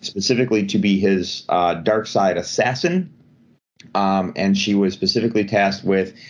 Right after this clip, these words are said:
killing Luke Skywalker prior to, um, Darth Vader trying to bring him to the dark side. Um,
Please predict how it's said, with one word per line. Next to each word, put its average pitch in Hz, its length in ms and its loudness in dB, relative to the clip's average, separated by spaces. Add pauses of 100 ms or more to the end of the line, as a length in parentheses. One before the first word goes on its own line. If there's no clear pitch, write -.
(160)
killing 151 340 2
Luke 117 120 4
Skywalker 98 680 0
prior 90 440 0
to, 80 340 -10 (360)
um, 78 400 -4
Darth 85 280 -4
Vader 78 280 -4
trying 78 300 -4
to 76 140 -4
bring 80 280 -4
him 76 180 -8
to 64 80 -6
the 64 100 -8
dark 69 280 -4
side. - 580 -14 (480)
Um, 85 640 -2